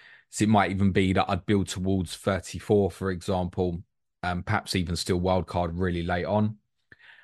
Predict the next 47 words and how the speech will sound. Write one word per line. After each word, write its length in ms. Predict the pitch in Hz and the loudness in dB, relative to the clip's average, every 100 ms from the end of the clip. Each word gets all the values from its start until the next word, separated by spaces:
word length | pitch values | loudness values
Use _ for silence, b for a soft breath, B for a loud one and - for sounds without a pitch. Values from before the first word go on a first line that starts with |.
| _ | _
Um, 540 | 95 92 90 92 90 - | 0 2 2 0 -2 -6
it 160 | 104 - | -8 0
could 180 | 117 104 | 4 4
even 220 | 95 95 | 4 4
be 100 | 98 | 4
another 300 | 98 101 92 | 4 4 4
way 220 | 98 95 | 2 4
I 140 | 98 | 4
might 300 | 101 98 87 | 4 2 -2
do 220 | - 92 87 | -4 -4 -4
this, 420 | 90 107 - - - | -6 -8 -12 -10 -4
um, 520 | 92 90 90 87 95 - | 0 0 0 -2 -4 0
might 280 | 101 101 98 | 4 4 2
even 180 | 95 | 0
be 200 | 90 90 | 0 -2
to 420 | 87 - 92 90 82 - | -4 -4 -2 -4 -6 -4
subject 460 | - 90 101 - | -2 -2 -4 -8
to, 80 | - | -6
again, 460 | 82 95 92 87 87 - _ | -4 0 2 2 -2 -8 _
how 200 | - 90 | -2 -2
the 80 | 87 | -2
team's 300 | - 92 85 | -2 -2 -2
fall 320 | - 101 92 | 0 4 4
is, 260 | 85 82 - _ B B B B B B B B _ - | 2 0 -6 _ B B B B B B B B _ -4
is 180 | 90 - | -4 -4
try 400 | - - 123 104 | -8 4 6 8
and 120 | 95 | 8
run 180 | 98 90 | 6 2
through 480 | - 110 92 85 95 _ _ _ _ _ _ _ _ _ | 2 4 4 2 -2 _ _ _ _ _ _ _ _ _
wild 280 | 87 95 85 | 0 0 0
card 260 | 92 90 82 | 0 0 0
thirty-four 680 | 95 92 85 95 92 90 | 2 2 0 0 0 2
and 100 | 87 | -2
free 260 | - 95 87 | -2 -2 0
hit 240 | 98 107 | -2 -4
thirty-seven, 680 | - 90 78 - - 87 87 | -4 -4 -4 -6 -4 -4 -2
almost 320 | 92 90 85 | -2 -2 -2
use 140 | 101 87 | -2 -2
them 120 | 85 | -2
like 200 | 82 78 | -2 -4
two 220 | - 87 | -2 -4
free 260 | 82 87 82 | -2 -2 0
hits, 280 | 92 - - | 0 -4 -4
could 220 | - 82 | -4 -2
be 80 | 87 | 0
another 300 | 87 92 90 | 2 2 4
luxury. 520 | 90 - - 92 | 2 0 -2 0